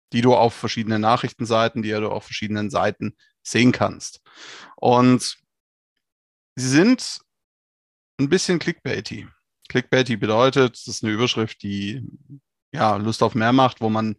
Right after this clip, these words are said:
mehr erfahren möchte, mehr sehen möchte, gegebenenfalls, oder einfach auch genervt ist. Und Native Advertising hat auch Vorteile.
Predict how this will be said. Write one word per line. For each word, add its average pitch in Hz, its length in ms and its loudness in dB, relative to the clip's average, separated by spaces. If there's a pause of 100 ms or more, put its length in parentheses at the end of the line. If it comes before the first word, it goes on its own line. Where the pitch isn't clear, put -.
(960)
mehr 139 720 2
erfahren 147 560 -2
möchte, 156 480 -8 (120)
mehr 113 480 -2 (380)
sehen 131 460 -2
möchte, 143 320 -4
gegebenenfalls, 120 680 -2
oder 120 280 2
einfach 107 240 -4
auch 95 180 -8
genervt 104 420 -4
ist. 113 320 -8 (1300)
Und 120 880 0
Native 117 640 -2
Advertising 139 920 -2 (460)
hat - 460 -6 (160)
auch 131 160 0
Vorteile. 127 580 0